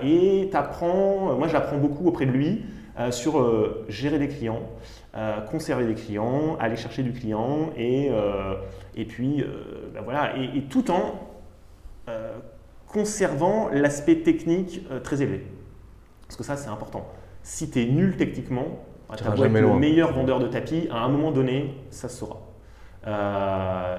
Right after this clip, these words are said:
Speaker 1: c'est, c'est obligé. Donc, euh, donc voilà. Donc c'est, t'as un prérequis, c'est la technique. Après,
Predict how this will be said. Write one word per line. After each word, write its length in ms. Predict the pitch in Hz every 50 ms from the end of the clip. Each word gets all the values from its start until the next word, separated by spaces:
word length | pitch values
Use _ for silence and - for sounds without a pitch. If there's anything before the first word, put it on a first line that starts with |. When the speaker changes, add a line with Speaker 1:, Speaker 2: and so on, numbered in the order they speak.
| - -
Speaker 1:
c'est, 200 | - - - 104
c'est 180 | - - - -
obligé. 400 | 123 107 123 101 95 85 - -
Donc, 280 | 92 90 92 90 - 95
euh, 400 | 104 95 95 92 90 90 90 92 98 98 101 104 - - - 107 107 - - 53 107 -
donc 120 | - 107 98
voilà. 160 | 110 101 -
Donc 180 | 92 95 107 104 - - - - - - -
c'est, 680 | - - - - 131 123 120 113 104 - - - - -
t'as 100 | - 139
un 80 | 147 143
prérequis, 580 | 139 - 151 135 135 131 - - 165 180 214 - - - -
c'est 180 | - - - 135
la 80 | 135
technique. 440 | 135 131 - - 92 - - - - - - - - - - - - - - - - - - -
Après, 380 | - 147 151 - 160 156 196